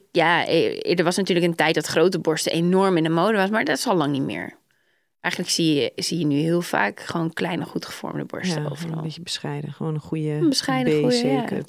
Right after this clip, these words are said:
Speaker 1: Ja, prima.
Speaker 2: Ja.
Speaker 1: Ja.
Speaker 2: Hey, we gaan naar de waar en niet waar.
Speaker 1: Yes.
Speaker 2: De meeste vrouwen zijn tevreden met hun borsten.
Speaker 1: Mm, niet waar.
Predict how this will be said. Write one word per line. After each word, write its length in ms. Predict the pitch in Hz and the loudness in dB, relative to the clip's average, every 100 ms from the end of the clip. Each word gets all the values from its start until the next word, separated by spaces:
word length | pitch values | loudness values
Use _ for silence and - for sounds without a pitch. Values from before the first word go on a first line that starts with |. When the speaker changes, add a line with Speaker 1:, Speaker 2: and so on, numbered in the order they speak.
| - | -8
Speaker 1:
Ja, 220 | - 185 - | -4 -4 -4
prima. 280 | 226 294 190 | 0 0 0
Speaker 2:
Ja. 140 | 175 165 _ _ _ _ _ _ - - - | -4 -10 _ _ _ _ _ _ -16 -14 -14
Speaker 1:
Ja. 80 | - - | -14 -4
Speaker 2:
Hey, 140 | 175 | 0
we 80 | 175 | 0
gaan 160 | 190 214 | 2 2
naar 200 | 214 208 | 4 4
de 380 | 196 190 190 - | 4 2 0 0
waar 540 | 170 175 196 190 185 - | 0 2 2 0 -2 -2
en 180 | 156 | 0
niet 220 | 160 180 160 | 2 2 0
waar. 440 | 107 - - 101 - - _ _ _ | -2 -2 -4 -6 -10 -20 _ _ _
Speaker 1:
Yes. 640 | 190 185 - - - - - - _ | 2 4 2 -8 -8 -10 -12 -20 _
Speaker 2:
De 120 | 180 | 0
meeste 520 | 190 196 233 330 - | 2 4 4 2 0
vrouwen 340 | 214 196 196 185 | 2 4 6 4
zijn 200 | 185 180 | 2 2
tevreden 920 | 180 151 165 160 151 160 143 151 175 | 0 -2 0 2 4 4 2 -2 -2
met 160 | 160 - | -2 -2
hun 200 | 151 143 | -4 -4
borsten. 440 | - 151 - 151 - _ _ _ _ _ _ _ | -6 -8 -8 -10 -12 _ _ _ _ _ _ _
Speaker 1:
Mm, 360 | - 208 196 185 | -6 -2 2 2
niet 260 | 180 151 - | 2 0 -4
waar. 300 | 139 123 | -10 -12